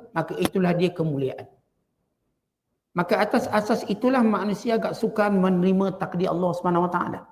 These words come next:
Maka inilah yang merupakan peringatan Allah pada seluruh hambanya.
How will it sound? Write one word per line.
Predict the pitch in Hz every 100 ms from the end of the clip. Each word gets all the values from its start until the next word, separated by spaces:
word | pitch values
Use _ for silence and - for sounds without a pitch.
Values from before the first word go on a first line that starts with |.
| _ _ _ _ _ _ _ _ _ _ -
Maka | - 175
inilah | 208 254 247 202
yang | 185 190 190 185 185
merupakan | 175 175 - 185 - 190 190 -
peringatan | 165 160 185 180 180 170
Allah | 175 180 180
pada | 180 170
seluruh | - 226 262 180
hambanya. | 196 165 135 104